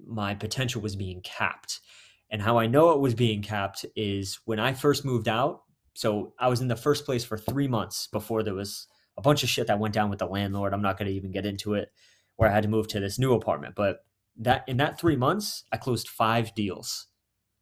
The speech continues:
Five. Because I was able to work, I was able to follow my schedule,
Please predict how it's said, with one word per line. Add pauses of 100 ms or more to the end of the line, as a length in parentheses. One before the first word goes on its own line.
(140)
Five. (600)
Because
I
was
able
to
work,
I
was
able
to
follow
my
schedule,